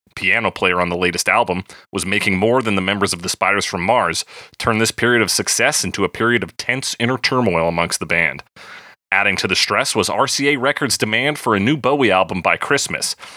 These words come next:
and manager Tony Defrey's insistence that Bowie not make any more original compositions until negotiations with his publisher for higher song royalties were settled. So,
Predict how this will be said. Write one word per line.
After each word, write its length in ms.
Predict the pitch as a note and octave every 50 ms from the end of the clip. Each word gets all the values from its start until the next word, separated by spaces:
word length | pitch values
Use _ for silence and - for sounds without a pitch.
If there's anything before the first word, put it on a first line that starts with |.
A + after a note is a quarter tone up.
| - - - _
and 120 | F#2+ F#2+
manager 380 | G2 G2+ G#2 G#2 F#2+ - G#2 F#2
Tony 300 | - - A2 B2 C3+ A#2
Defrey's 520 | F2+ A2 A#2+ C#3+ - - A#2 G2 F2 -
insistence 680 | F2 E2 - - - F2+ - - - G#2 A2+ - - - - - - - - _
that 180 | - F2+ F#2 E2+
Bowie 240 | - G2+ A2 A#2+ A#2
not 180 | A2+ A#2 G#2+
make 220 | G2+ A2 A2 - G#2+
any 200 | G#2+ B2 D3 D3
more 220 | C3+ B2+ B2+ A#2+
original 300 | A#2 A#2+ A#2 - A#2+ A2
compositions 760 | - - A#2+ A#2 - A2 F2+ G2 G#2+ - - F#2 E2 E2 E2+
until 240 | F2 - - G2+ F#2+
negotiations 800 | F2+ F#2 E2+ F#2 G2 G2+ - - G#2 G2+ - - F#2+ F2 -
with 140 | F#2+ F#2+ -
his 100 | F#2 F2
publisher 540 | - - B2 D3+ D#3 - - - - D#2+ D#2+
for 160 | - D#2+ D#2
higher 240 | D2+ F2+ F#2+ F#2 F2
song 340 | - - G#2+ G#2+ A2+ G#2 E2+
royalties 520 | E2 D#2+ D#2+ D#2 - E2 E2 E2+ - - - - - _
were 80 | G2 F2
settled. 420 | - - G2 D#2+ - C2 - - _ _ _ - - - _ _ _ _ _
So, 360 | - - G#2+ A#2 D3 D3 C#3